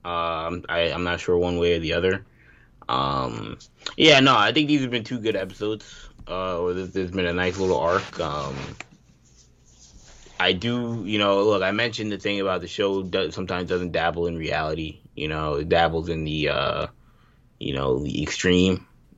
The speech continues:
You know, when it comes to, like, I mean, Shamar was here last week, but, uh, you know, w-, when we talked about, or not last week, but two weeks ago when we talked about Stargirl, um, and we talked about, uh, Artemis, and, you know, not Artemis, but Sportsmaster and,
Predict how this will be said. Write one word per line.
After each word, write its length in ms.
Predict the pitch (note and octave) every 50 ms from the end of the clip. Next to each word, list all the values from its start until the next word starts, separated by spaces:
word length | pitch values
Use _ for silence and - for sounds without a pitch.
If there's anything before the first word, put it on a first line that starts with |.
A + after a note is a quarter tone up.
| _ -
You 140 | - D#2 D2+
know, 160 | D2 C#2+ D2+
when 120 | D#2 D#2 D#2
it 80 | D2+
comes 280 | - F2 E2+ E2+ E2 -
to, 100 | - F2 E2+
like, 440 | E2+ F2 F#2 F#2 F2+ F2 - -
I 60 | F#2 G#2
mean, 220 | G#2+ G#2 G2 F2
Shamar 260 | E2 - A2+ A2 A2 A2
was 120 | G#2+ G#2
here 140 | G#2 G#2 G2
last 280 | F#2 F2+ F#2 F2+ -
week, 200 | - G2 G#2+ - - -
but, 320 | - F#2+ F#2 F2 - - _ - - - _ _ _ _ _ _
uh, 880 | - E2+ E2+ E2+ E2+ E2+ E2+ E2+ E2 E2 E2 E2 D#2 D#2+ D#2+ D#2 D2 - - _ _ -
you 120 | E2+ F2
know, 160 | E2 D#2 D#2 D#2
w-, 220 | D#2+ D#2+ - - -
when 220 | - E2 E2+ E2
we 80 | E2+ F2
talked 240 | F#2+ F#2 F#2 F2 -
about, 220 | F#2+ F#2+ F#2 F2
or 100 | F2+ F2+
not 180 | F#2 G#2 G2 F2+
last 220 | F#2 F2+ F2 E2+
week, 100 | F#2 F2+
but 100 | E2 E2+
two 120 | - A2 G#2
weeks 180 | G#2 G2 F2+ F#2+
ago 160 | F#2+ F2+ F2+
when 80 | F2 F2
we 80 | F2 F2
talked 240 | - F2+ F2 E2
about 260 | F2 F2 E2 E2 E2 -
Stargirl, 580 | - E2+ E2+ E2 E2 E2 D#2+ D#2+ D#2 E2 E2+ - _ _ _ _ _ _ _ _ _ -
um, 840 | - - E2 E2 E2 E2 E2 D2+ D2+ D2+ D#2+ E2 D2+ C2+ - - - - _ _ _ _ _ -
and 220 | E2+ F2 F2+ F2
we 60 | F#2+ F#2
talked 200 | G2+ G#2 G#2+ G#2
about, 380 | G#2 A2 A2 G#2+ E2+ - -
uh, 240 | G2 G#2+ A2 A2 G2+
Artemis, 540 | E2 A#2+ C3+ C3+ G#2+ F2 - - - - - - - _ _ _ _ -
and, 120 | E2+ F2+ F#2
you 100 | F2+ F2+
know, 100 | F2+ F2+
not 180 | F#2 F#2 C#2
Artemis, 340 | E2 F2+ F#2 E2+ D#2+ E2 -
but 220 | - - D#2+ B1+ G#1
Sportsmaster 760 | - - G2+ G2+ G2+ - G2+ F#2+ F#2+ F#2 - - G2+ F#2 F#2 F#2
and, 320 | F2+ F2+ E2+ F2+ F2 -